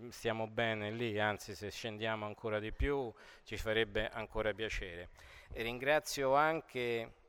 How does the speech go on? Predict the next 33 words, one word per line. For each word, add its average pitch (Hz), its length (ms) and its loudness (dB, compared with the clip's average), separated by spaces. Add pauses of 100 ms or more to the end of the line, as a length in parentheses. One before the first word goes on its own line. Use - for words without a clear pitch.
(180)
l'invito 120 520 -4
che 104 80 -6
è - 20 -4
stato 101 280 -10
fatto 110 580 -8
a 101 120 -8
essere 101 400 -8
presenti 113 680 -8
qui, 147 320 -8
anche 104 300 -10
se 95 100 -14
è 95 40 -10
stato 101 200 -6
fatto 104 460 -6
a 107 60 -8
un 104 120 -8
collega 107 460 -8
che 101 40 -14
non 101 120 -10
ha 104 80 -10
potuto 107 300 -10
poi 104 220 -10
venire, 110 460 -12
che 101 180 -14
m'ha 98 220 -18
preso 110 280 -8
dalla 101 200 -4
panchina 104 540 -8
e 92 40 -10
m'ha 95 140 -12
messo 101 360 -12
in 110 60 -16
campo. 101 500 -4